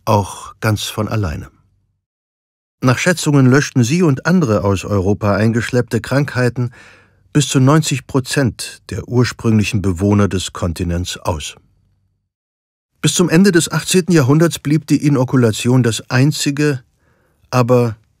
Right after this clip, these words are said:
alles andere als sichere Mittel, die Seuche wenigstens einzudämmen. Das Wissen um die Technik gelangte mehrmals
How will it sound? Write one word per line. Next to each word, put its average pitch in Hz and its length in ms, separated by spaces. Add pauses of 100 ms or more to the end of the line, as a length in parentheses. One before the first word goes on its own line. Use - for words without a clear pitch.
(120)
alles 123 300
andere 120 500
als 117 300
sichere 101 360
Mittel, 107 380
die 113 140
Seuche 110 640
wenigstens 127 680
einzudämmen. - 720 (840)
Das 123 380 (260)
Wissen 107 760
um 104 240
die 95 160
Technik 139 600
gelangte 131 520
mehrmals 113 920